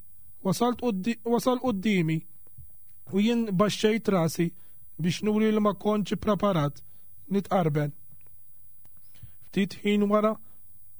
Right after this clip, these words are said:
meta konna lesti biex noħorġu mill-kappella, ħares lejn ommi.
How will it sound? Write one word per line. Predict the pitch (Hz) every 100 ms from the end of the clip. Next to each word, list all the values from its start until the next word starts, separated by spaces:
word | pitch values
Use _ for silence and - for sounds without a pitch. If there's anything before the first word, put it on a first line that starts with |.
| -
meta | 165 165
konna | 214 208 196
lesti | 208 185 - 208 202 - - - - -
biex | 170 -
noħorġu | 185 185 202 202
mill-kappella, | 196 190 180 175 208 202 202 196 - - - - - - - - -
ħares | 214 254 -
lejn | 254 247 226
ommi. | 170 160